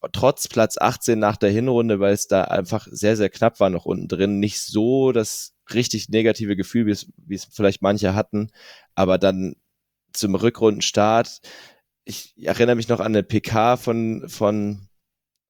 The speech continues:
ähm, Alois Schwarz, wo er gefühlt sehr, sehr viele Floskeln rausgehauen hat,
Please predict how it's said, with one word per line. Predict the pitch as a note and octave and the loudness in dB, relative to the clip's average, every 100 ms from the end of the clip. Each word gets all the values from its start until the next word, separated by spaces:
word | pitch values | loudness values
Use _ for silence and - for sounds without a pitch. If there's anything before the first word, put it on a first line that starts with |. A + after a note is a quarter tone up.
| - | -20
ähm, | - G2 F#2+ F#2 | -6 0 0 2
Alois | F#2+ G2+ G2 | 0 0 0
Schwarz, | - F#2+ G2+ G#2+ - | -2 0 2 0 -2
wo | G2 | 0
er | G2 F#2+ | 2 0
gefühlt | - - A2 F2+ | -6 -4 -2 0
sehr, | G#2+ A#2 | 0 2
sehr | A2 | 0
viele | - G#2 | -2 -4
Floskeln | - G#2 A2 - A2+ A2 | 0 0 2 0 0 2
rausgehauen | G2 G#2+ - G2+ G2+ G2+ | 2 0 0 0 2 2
hat, | G2+ G2+ | 0 -2